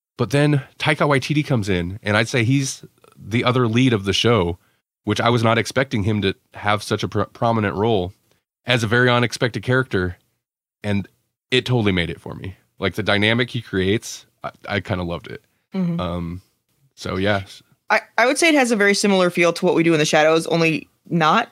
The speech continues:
Speaker 2: Like, it's, like, completely different, but still that same. It's, like, out of place.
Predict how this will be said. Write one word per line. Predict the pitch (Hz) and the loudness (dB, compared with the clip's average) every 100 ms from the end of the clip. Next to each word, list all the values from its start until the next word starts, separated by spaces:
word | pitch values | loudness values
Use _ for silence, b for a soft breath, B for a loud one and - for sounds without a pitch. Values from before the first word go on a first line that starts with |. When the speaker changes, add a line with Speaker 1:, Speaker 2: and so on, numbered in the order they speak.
| _ | _
Speaker 2:
Like, | 196 180 | 0 2
it's, | 208 208 | 2 2
like, | 311 320 | 0 2
completely | 277 339 320 | 2 4 4
different, | 285 233 226 B B - | 4 2 0 B B -2
but | 202 - - | -2 -4 -10
still | - 220 214 202 190 - - | -2 2 4 4 4 0 -2
that | - 170 170 165 | -6 0 2 0
same. | - 180 175 170 170 | 0 2 2 2 0
It's, | 180 214 | 0 0
like, | 202 - b b b b _ _ _ _ _ - | -2 -6 b b b b _ _ _ _ _ 0
out | 208 233 | 2 2
of | 220 - _ _ - | 0 -4 _ _ -14
place. | - 214 202 208 - - | 0 2 4 0 -2 -6